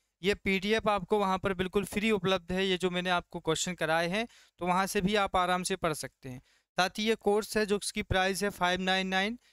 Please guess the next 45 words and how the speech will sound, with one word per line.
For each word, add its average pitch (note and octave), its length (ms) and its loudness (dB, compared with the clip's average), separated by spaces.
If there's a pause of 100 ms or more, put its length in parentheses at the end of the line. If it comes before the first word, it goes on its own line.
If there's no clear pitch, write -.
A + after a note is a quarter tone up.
(240)
ये F#3 60 0
फ़ोर F#3 240 0
नाइन F#3 240 0
नाइन F3+ 200 -2
नहीं E3 260 -2
है, G3+ 140 -2
इसमें F#3 240 -4
आपको F3+ 300 -2
को-, D#3+ 380 -4
नोट्स D3+ 340 -2
में G3 280 -4
टेस्ट - 280 -4
सीरीज, F#3 320 -4
क्लास, E3 360 0
सारी G3 340 -2
चीज़ें F3+ 260 -6
मिल D3 140 -2
जाएंगी। E3 380 -2 (360)
और E3 80 2
अभी F3 200 0
बहुत F3 240 2
जल्दी F3+ 300 -2
आपको E3+ 260 0
लाइव D#3+ 240 2
सेशन E3 320 -6
भी E3 100 -4
मिलेंगे D#3+ 440 -4 (420)
इकोनॉमी F#3 480 2
और A3 100 4
सभी E3+ 260 0
विषयों B2+ 360 -4
के। B2 160 -18
तो - 420 -20
जिनको F#3+ 320 2
कोर्स G#3 300 0
लेना G3 240 0
है G#3 100 2
वो G#3 140 2
रामसर F3+ 400 0
इंदौर F3+ 260 0
एप्लीकेशन E3 540 -4
को E3 120 -4
डाउनलोड D3 380 -2
कर E3+ 120 -4
लीजिए, F3+ 360 -2